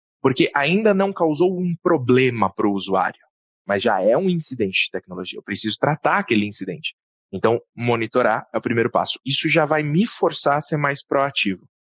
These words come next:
E aí a mudança vem de uma forma natural, né? Eu acho que esse é um excelente primeiro passo.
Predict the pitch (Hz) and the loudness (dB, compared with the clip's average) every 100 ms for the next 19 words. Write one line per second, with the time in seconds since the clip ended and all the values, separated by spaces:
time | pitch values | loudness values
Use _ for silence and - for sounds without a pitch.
0 | _ _ _ 98 98 90 92 98 117 131 | _ _ _ 2 4 4 2 2 2 2
1 | 127 131 123 113 117 123 131 139 131 110 | 0 -4 2 2 4 0 0 0 2 0
2 | 101 104 113 117 120 117 - 107 110 110 | -2 -4 -8 -8 -2 -2 0 0 0 -2
3 | 107 110 80 - _ 87 95 92 - 107 | -2 0 0 -4 _ -2 0 0 0 0
4 | 117 113 117 107 104 - - 110 113 - | 0 -4 -4 -4 -4 -8 -4 -2 -2 -4
5 | - - | -16 -18